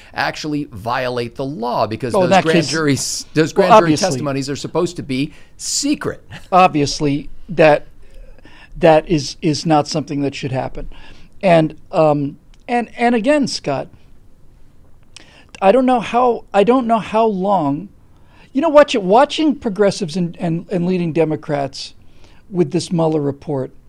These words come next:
Speaker 2: it's like watching the captain of the Titanic grabbing on to the, to the red white star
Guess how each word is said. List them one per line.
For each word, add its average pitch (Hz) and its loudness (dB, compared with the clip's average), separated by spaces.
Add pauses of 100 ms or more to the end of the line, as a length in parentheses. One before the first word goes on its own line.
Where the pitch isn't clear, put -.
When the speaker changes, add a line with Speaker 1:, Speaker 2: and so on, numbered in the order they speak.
(720)
Speaker 2:
it's - -6
like 277 -2
watching 277 -2
the 190 -2
captain 208 -2
of 165 -2
the 160 -4
Titanic 156 -2
grabbing 180 0
on 165 -2
to 160 -6
the, 127 -4 (140)
to 170 -10
the 143 -4
red 151 2
white 156 0
star 143 -2